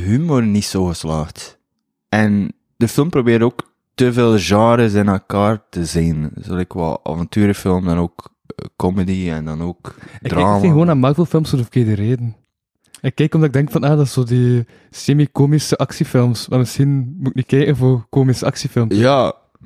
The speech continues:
Speaker 1: maar ik kijk ook voor het entertainment, hè. Maar nee, allee, ik vond die voor hen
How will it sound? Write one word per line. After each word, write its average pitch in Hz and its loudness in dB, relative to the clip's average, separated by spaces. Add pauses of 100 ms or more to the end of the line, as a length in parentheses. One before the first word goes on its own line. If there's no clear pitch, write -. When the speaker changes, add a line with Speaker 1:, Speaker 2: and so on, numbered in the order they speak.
(180)
Speaker 1:
maar 117 0
ik 131 0
kijk 139 0
ook 170 0
voor 147 0
het - -4
entertainment, 98 0
hè. 110 0 (240)
Maar 95 0 (460)
nee, 110 2
allee, 107 2
ik - -12
vond 139 -2
die 120 2
voor 123 2
hen 143 -2